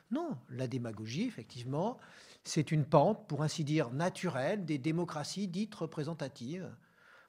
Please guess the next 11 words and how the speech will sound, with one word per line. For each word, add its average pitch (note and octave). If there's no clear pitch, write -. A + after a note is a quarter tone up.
Parce -
qu'effectivement, C#3+
euh, B2
lorsque C3
on C3+
est, C#3
euh, A#2
dans A2
un A2+
système C#3
démocratique C#3+